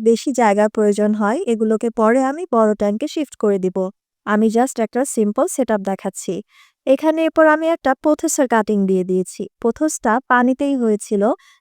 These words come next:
যার জন্য এর রুট নিচে খুব সুন্দর লাগছে দেখতে। পানিটাও স্বচ্ছ এবং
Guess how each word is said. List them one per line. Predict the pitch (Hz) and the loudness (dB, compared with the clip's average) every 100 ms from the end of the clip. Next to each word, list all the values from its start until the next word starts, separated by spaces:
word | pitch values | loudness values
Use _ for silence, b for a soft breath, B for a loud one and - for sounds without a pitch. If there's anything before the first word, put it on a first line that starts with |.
| - | -2
যার | 233 247 233 | 2 2 2
জন্য | 285 285 269 | -2 2 4
এর | 226 | 4
রুট | 233 269 - | 2 0 -2
নিচে | 226 220 269 | -2 0 -4
খুব | - 330 - | -4 -8 -6
সুন্দর | 262 233 226 196 | -2 0 2 0
লাগছে | 185 - 185 | -4 -6 -6
দেখতে। | 185 - 180 - b _ - | -6 -8 -10 -10 b _ -2
পানিটাও | 226 214 220 233 226 | 0 0 0 0 -2
স্বচ্ছ | 233 214 - 277 311 254 | -2 -4 -4 -4 -2 -2
এবং | 220 | -2